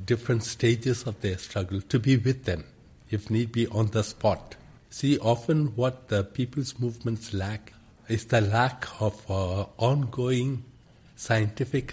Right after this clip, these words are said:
analysis o-, of the forces at work. First of all, we have to identify who the real enemy is.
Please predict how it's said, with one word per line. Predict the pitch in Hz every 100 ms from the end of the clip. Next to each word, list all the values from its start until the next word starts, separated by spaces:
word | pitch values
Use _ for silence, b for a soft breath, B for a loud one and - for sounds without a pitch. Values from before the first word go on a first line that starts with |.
| -
analysis | 110 101 110 117 123 - - - -
o-, | - -
of | 110 -
the | 110
forces | 104 - 120 - 123 -
at | 95 -
work. | 85 85 - - - - B B B -
First | - 123 -
of | 127
all, | 135
we | 139
have | 127 135 131
to |
identify | 127 113 127 127 127 127 127
who | - 143 147
the | 127 110
real | 107 127 123
enemy | 104 113 147 127 101
is. | 80 - - -